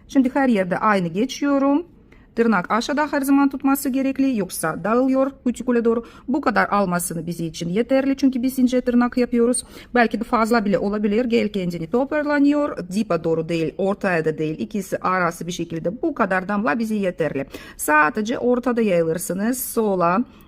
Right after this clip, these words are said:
sağa. Kalan o kendini zaten yapıyor ve böyle böyle ortada geçmeye başlayın. Ve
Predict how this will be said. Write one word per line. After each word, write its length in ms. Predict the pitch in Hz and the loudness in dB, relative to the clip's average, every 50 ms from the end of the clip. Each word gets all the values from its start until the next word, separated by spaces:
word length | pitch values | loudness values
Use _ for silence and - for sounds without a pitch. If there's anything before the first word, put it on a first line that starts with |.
| - - | -18 -10
sağa. 520 | - - - - 214 208 190 180 175 180 | -6 -4 -2 0 2 2 4 2 2 2
Kalan 240 | 185 254 262 311 320 | 2 2 2 2 2
o 100 | 320 311 | 0 0
kendini 320 | 277 294 285 277 277 254 | 2 2 4 4 4 4
zaten 340 | 220 196 180 170 170 180 165 | 2 2 0 0 0 -2 0
yapıyor 320 | 160 165 165 185 185 185 208 | 0 0 0 0 0 0 0
ve 120 | 269 254 | 0 2
böyle 240 | 277 277 269 269 233 | 2 0 0 0 2
böyle 220 | 247 247 247 302 | 2 2 2 2
ortada 400 | - - 220 220 220 233 233 226 | 2 2 0 2 0 -2 -2 -2
geçmeye 480 | 214 208 208 208 - - 226 220 220 208 | -2 -2 -2 -2 -2 -2 -2 -2 -2 0
başlayın. 560 | 214 208 202 - 190 175 165 165 170 233 277 - - - - - - | -2 -2 -2 -2 -2 0 0 2 2 2 0 0 -4 -16 -18 -10 -8
Ve 340 | 277 269 285 320 320 330 | -4 -2 0 0 0 0